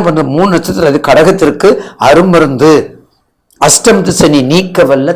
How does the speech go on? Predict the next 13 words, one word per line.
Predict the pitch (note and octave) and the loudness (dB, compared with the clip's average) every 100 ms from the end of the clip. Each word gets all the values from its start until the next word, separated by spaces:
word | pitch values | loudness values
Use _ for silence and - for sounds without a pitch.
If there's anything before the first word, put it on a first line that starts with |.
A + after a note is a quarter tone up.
| - | -6
தனி | B2 C3 A#2+ | -10 -8 -10
மருந்து, | G2 F#2+ F#2+ F#2 F#2 _ _ _ _ _ - | -12 -14 -16 -16 -18 _ _ _ _ _ -4
அஷ்டமத்து | C#3+ - G#3+ F3+ D#3+ - | -2 -2 -2 -2 -4 -4
சனி | D3 C#3 B2 | -2 -2 -4
நீக்க | D3+ D3+ E3+ C3 | -4 -2 -2 0
வல்ல | C3 F#3 B3 - - - | 0 0 -2 -8 -8 -2
தனி | C3+ F#3 | 0 0
மருந்து. | D#3+ B2 G2+ F#2 G#2 F2+ - - - | -2 -2 -4 -6 -6 -8 -16 -8 -2
கடந்த | E3+ F3 F3 | 0 2 2
கால | F3+ G#3+ D#3 C3 | 2 0 0 0
வாழ்க்கை | D#3+ F#3+ - D3+ B2 G2+ - - | 0 0 0 0 0 -4 -14 -8
வாழ்க்கை | B2+ F#3+ F#3+ - B2+ - G#2+ | -2 -2 -2 -4 -4 -6 -10
அல்ல, | G#2 A2 G#2 | -8 -4 -4